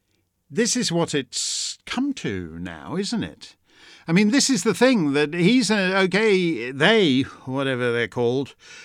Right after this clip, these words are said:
they are a nuclear en-, they is a nuclear engineer,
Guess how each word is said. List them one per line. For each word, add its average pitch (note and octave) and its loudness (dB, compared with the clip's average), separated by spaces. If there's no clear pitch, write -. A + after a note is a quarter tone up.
they G#3+ 8
are G3 6
a D#3+ 6
nuclear E3+ 4
en-, D#3 2
they G3+ 6
is A3+ 4
a A#3 4
nuclear A3 2
engineer, A3+ -2